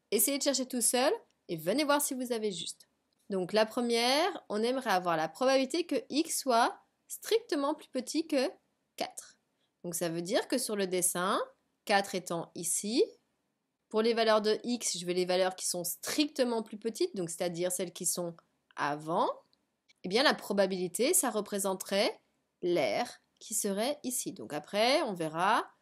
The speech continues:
on apprendra à soit calculer avec la calculatrice, soit utiliser des tables pour savoir quelle est la valeur de cette aire qui est ici. Donc ce qui est en rose, c'est la représentation de cette probabilité, probabilité que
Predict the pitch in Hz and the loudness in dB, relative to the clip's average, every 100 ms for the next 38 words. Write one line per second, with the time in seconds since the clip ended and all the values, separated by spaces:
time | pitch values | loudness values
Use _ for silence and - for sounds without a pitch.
0 | _ _ 190 175 175 196 175 175 175 - | _ _ -4 -4 -2 -4 2 4 4 2
1 | 208 240 226 233 220 214 208 185 180 175 | 2 2 -2 0 2 2 0 0 -2 -2
2 | 175 165 - 208 254 415 - - _ _ | -2 -2 -4 -2 2 2 2 -4 _ _
3 | _ _ - 214 196 190 175 170 165 165 | _ _ -2 0 0 -2 -4 -2 -2 -2
4 | 160 262 - 226 - 185 180 254 - 208 | -2 -2 -2 -8 -2 0 2 0 0 0
5 | 220 196 170 165 165 185 269 - _ _ | 4 6 4 2 2 0 0 -4 _ _
6 | 185 196 196 190 254 - 240 220 240 - | -6 -4 -2 -2 -4 -4 -4 -2 -2 -4
7 | _ _ _ _ - 339 - 180 - 160 | _ _ _ _ -2 0 -2 -8 -12 -10
8 | 165 214 208 170 156 208 370 - - _ | -6 -2 0 0 0 2 2 -2 -10 _
9 | _ - 294 302 247 220 208 196 185 180 | _ -2 2 4 4 0 -2 -4 -2 -2
10 | - 240 339 247 220 392 _ _ _ - | -2 -2 -2 0 -2 -4 _ _ _ -6
11 | 277 269 233 214 180 165 165 165 185 294 | -6 -2 0 0 0 -4 -6 -2 0 0
12 | 381 226 175 170 170 190 | -2 -2 0 -2 -4 -6